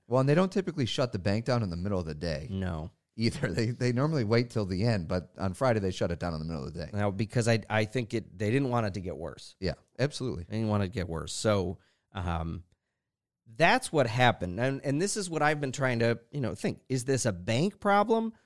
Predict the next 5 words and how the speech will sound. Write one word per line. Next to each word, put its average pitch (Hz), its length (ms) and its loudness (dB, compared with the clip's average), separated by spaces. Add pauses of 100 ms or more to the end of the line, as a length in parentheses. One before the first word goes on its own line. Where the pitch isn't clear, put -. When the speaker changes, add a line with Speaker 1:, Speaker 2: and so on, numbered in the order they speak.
(120)
Speaker 2:
Where 202 320 0
is 214 180 -2
the 160 100 -4
problem? 143 720 -2 (720)
Who, 208 360 -2